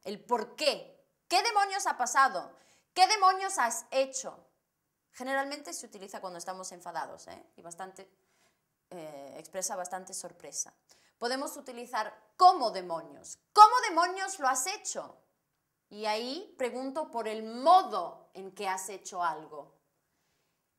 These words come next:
Hay expresiones como "tener el demonio en el cuerpo". Y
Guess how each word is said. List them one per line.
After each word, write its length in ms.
Hay 160
expresiones 920
como 800
"tener 640
el 320
demonio 840
en 160
el 160
cuerpo". 680
Y 600